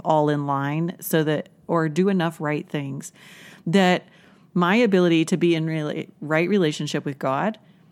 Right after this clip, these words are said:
is still all <laughs> about his faithfulness.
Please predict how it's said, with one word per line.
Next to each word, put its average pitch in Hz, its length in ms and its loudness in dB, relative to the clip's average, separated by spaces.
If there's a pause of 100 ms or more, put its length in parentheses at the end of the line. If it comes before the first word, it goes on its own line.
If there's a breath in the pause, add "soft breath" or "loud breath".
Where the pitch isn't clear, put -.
(220 soft breath)
is 190 160 2
still 240 440 0
all 214 320 4
<laughs> - 20 6
about 190 480 2
his 202 520 0
faithfulness. 170 880 -6